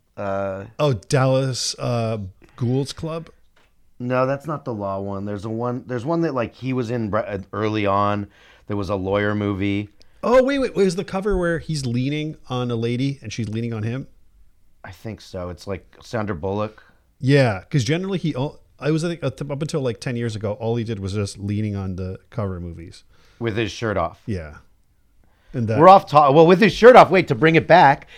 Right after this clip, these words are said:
Speaker 1: and why did he have his shirt off? Because he was in good shape.
Speaker 2: Yeah.
Speaker 1: If he wasn't in good shape, he would have needed Ozempic to be in these movies.
Speaker 2: Correct.
Speaker 1: And he would have rolled that button. He had the possibility of loss in his life, like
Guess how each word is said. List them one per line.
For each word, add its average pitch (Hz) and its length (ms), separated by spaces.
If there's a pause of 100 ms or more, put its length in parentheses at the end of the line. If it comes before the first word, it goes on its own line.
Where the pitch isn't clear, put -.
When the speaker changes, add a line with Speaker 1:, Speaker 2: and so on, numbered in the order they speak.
(160)
Speaker 1:
and 139 180
why 131 220
did 151 120
he 160 40
have 156 140
his 156 100
shirt 175 160
off? 202 160
Because 135 240
he 135 60
was 127 120
in 131 140
good 113 220
shape. 208 420
Speaker 2:
Yeah. 107 400
Speaker 1:
If - 120
he 147 100
wasn't 147 340
in 147 80
good 113 160
shape, 131 240
he 131 80
would 120 100
have 101 120
needed 110 280
Ozempic 123 540
to 101 80
be 104 140
in 107 80
these 113 180
movies. 110 400
Speaker 2:
Correct. - 600 (420)
Speaker 1:
And 107 100
he 123 60
would 117 140
have 98 120
rolled 123 360
that 131 240
button. 107 420 (340)
He 117 120
had 117 340
the 107 60
possibility 135 720
of 95 100
loss 123 400
in 104 80
his 82 120
life, 90 300
like 95 220